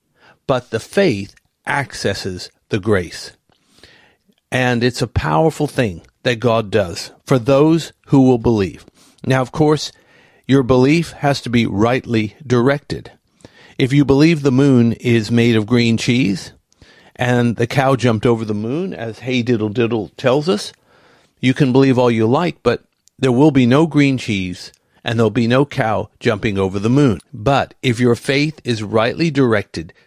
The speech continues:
to the living God, then you can ask what you will,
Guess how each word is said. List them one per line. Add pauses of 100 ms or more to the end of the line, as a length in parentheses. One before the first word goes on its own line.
to
the
living
God, (580)
then
you
can
ask
what
you
will,